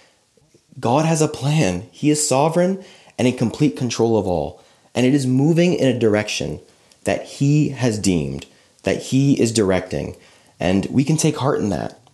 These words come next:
Regardless of what we see happening in the world round about us, we don't need to let that be the lens by which we look at God and his word. No, we can allow God and his word to be the lens by which we look at the world round about us.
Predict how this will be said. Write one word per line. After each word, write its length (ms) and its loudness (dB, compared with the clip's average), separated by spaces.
Regardless 460 2
of 160 -2
what 160 2
we 100 2
see 240 -2
happening 680 -6
in 100 -4
the 80 -2
world 300 0
round 260 0
about 260 0
us, 400 -6
we 100 0
don't 160 2
need 160 2
to 60 2
let 220 2
that 240 -2
be 80 4
the 120 2
lens 340 2
by 140 0
which 400 -2
we 80 0
look 160 0
at 140 0
God 400 0
and 140 -6
his 160 -2
word. 340 2
No, 180 2
we 120 0
can 100 0
allow 220 2
God 320 2
and 80 2
his 120 0
word 280 0
to 60 -4
be 60 -2
the 140 0
lens 240 -2
by 160 -2
which 400 -2
we 100 -2
look 300 0
at 120 -2
the 60 2
world 340 2
round 240 0
about 260 -4
us. 400 -12